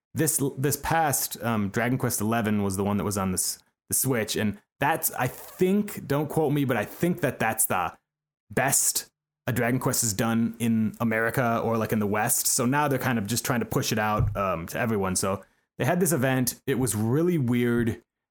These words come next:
Um, it was like, I think it was live, and they had, did it almost like it was, like, a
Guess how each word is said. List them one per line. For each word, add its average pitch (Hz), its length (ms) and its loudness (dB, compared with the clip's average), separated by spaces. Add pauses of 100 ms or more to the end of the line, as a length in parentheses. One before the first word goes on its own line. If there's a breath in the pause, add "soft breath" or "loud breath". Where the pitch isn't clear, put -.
(160)
Um, 110 460 0 (260)
it 151 140 -2
was 120 180 0
like, 131 320 0 (840)
I - 60 -2
think 202 280 0
it 220 140 2
was 135 180 2
live, 113 800 2
and 117 140 2
they 107 100 0
had, 117 300 -2
did 131 140 2
it 156 180 -2
almost 123 280 2
like 123 100 0
it 95 80 0
was, 101 120 0
like, 101 140 -2
a 78 320 -2